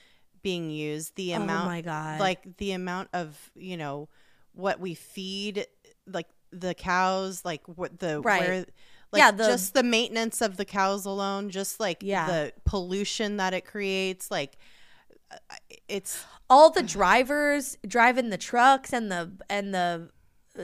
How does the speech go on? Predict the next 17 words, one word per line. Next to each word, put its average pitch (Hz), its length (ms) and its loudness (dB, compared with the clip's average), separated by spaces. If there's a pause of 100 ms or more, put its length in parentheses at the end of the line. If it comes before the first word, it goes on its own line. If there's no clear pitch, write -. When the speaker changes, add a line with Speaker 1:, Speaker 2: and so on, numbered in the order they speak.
(120)
Speaker 2:
stuff 247 440 2
to 220 80 -6
get 196 280 -2
to 277 100 -10
these 269 240 -6
caves 254 520 2
and 247 180 -6
stuff 262 320 2
when 233 140 -2
it's 202 160 -4
like, 196 260 -2
we 196 100 -4
don't 240 320 -2
need 233 240 -2
more 220 240 0
cheese 220 420 -8
there. 262 520 4